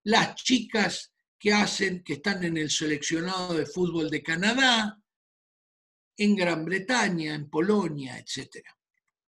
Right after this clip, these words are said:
Ahora, ¿por qué yo no lo conocía en mil novecientos noventa y siete? ¿Cuál es el motivo que tuve que esperar veinte años para conocer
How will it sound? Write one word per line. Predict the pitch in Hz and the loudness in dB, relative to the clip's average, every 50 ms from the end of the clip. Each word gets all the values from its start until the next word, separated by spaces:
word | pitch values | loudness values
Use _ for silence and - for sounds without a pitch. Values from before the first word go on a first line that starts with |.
| _ _ _ _ _ _ _ _ _ _ _ _ _ _ _ _ _ _ _ _ _ _ _ _ _ _ - | _ _ _ _ _ _ _ _ _ _ _ _ _ _ _ _ _ _ _ _ _ _ _ _ _ _ -4
Ahora, | - 311 349 320 - - | 0 0 0 0 -2 -2
¿por | - 233 220 208 - | -2 -2 -2 -2 0
qué | - 320 269 - - | 0 0 0 0 -2
yo | - 262 262 | -2 -2 -2
no | 269 262 226 | 0 0 0
lo | 202 185 - | -2 -2 -2
conocía | 180 165 165 165 147 - - 269 285 277 214 | -4 -4 -4 -4 -4 -4 -2 -2 -2 -2 -2
en | 175 170 | -2 -2
mil | 180 185 190 190 | -4 -6 -6 -4
novecientos | 196 202 202 196 180 | -4 -2 -2 0 0
noventa | 170 156 156 151 151 147 160 160 | 0 0 0 0 -2 -2 -6 -8
y | 151 | -6
siete? | - - - 294 320 262 - - - - - - _ _ _ _ _ _ _ _ - _ _ | -6 -4 -4 -2 -2 -4 -4 -8 -12 -20 -20 -20 _ _ _ _ _ _ _ _ -20 _ _
¿Cuál | - 359 392 381 - | 2 2 4 4 4
es | 262 - 277 | 4 4 4
el | 285 285 | 2 2
motivo | 277 269 247 - - 302 285 285 285 269 254 | 2 2 0 0 2 2 2 4 4 2 2
que | - - 208 | 2 0 0
tuve | 214 - 262 254 240 | 0 0 -2 -2 -2
que | 240 - | -2 -4
esperar | 180 175 - 208 208 - 226 233 226 214 | -6 -4 -4 -6 -4 0 0 0 0 2
veinte | 208 233 226 233 226 220 233 240 | 2 2 2 2 0 0 0 0
años | 240 240 233 214 208 | 0 2 0 0 0
para | - 175 160 160 160 | 0 -2 -2 -2 -2
conocer | - 156 156 160 151 - - 220 208 185 165 - - | -4 -6 -6 -6 -6 -4 -2 0 0 0 0 -2 -6